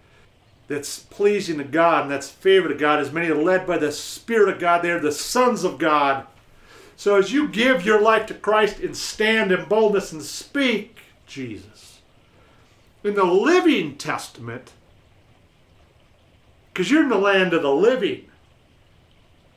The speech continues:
I just buried a beloved. And his testimony came alive in the timeless words of creation because he's alive.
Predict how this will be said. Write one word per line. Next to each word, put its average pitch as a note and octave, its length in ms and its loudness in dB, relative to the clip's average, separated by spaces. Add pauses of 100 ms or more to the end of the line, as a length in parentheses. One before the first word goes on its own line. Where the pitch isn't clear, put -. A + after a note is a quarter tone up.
(1080)
I C#3 100 -16
just B2 220 -18
buried C3+ 360 0
a G#2 60 -8
beloved. G#2 680 -12 (1160)
And D#3+ 120 -4
his A3+ 360 -2
testimony F3 800 -2
came E3+ 320 -2
alive F3+ 920 0 (2750)
in G3 160 2
the E3 120 2 (120)
timeless B3 840 0
words G3 560 2 (140)
of D3+ 240 -6
creation F#3 680 0
because G3+ 420 -2
he's D#4+ 400 2
alive. B2+ 720 -4